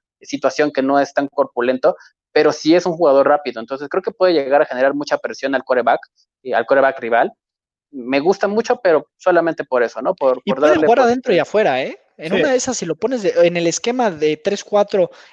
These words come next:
Speaker 2: eh, lo pones a jugar mid linebacker, lo puede hacer, ¿eh? Bastante bien.
Speaker 3: Como Will, eh, sí,
Speaker 2: Sí.
Speaker 3: tiene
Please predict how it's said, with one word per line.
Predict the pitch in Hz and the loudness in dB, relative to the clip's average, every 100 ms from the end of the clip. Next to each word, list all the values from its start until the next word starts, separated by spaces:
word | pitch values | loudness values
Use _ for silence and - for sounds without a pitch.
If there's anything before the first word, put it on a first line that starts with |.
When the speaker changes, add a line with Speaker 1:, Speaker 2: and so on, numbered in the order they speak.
| - | -8
Speaker 2:
eh, | 147 143 123 | -4 -4 -4
lo | 147 | -6
pones | - 220 220 | -4 -6 -6
a | 151 | -4
jugar | 170 185 | -2 -2
mid | 208 | -2
linebacker, | 196 190 190 190 233 - | -4 -4 -2 -2 -4 -4
lo | 160 156 | -4 0
puede | 240 185 | 0 0
hacer, | - 233 143 | -2 -6 -4
¿eh? | 180 | -8
Bastante | 226 143 - 208 160 | -8 -10 -10 -10 -8
bien. | 160 180 _ _ | -8 -10 _ _
Speaker 3:
Como | - 123 | -12 -6
Will, | 120 143 165 151 - | -2 0 0 -2 -10
eh, | - 120 113 110 107 | -10 -6 -4 -4 -6
sí, | - 160 | -6 -4
Speaker 2:
Sí. | |
Speaker 3:
tiene | 156 175 165 | 0 0 -2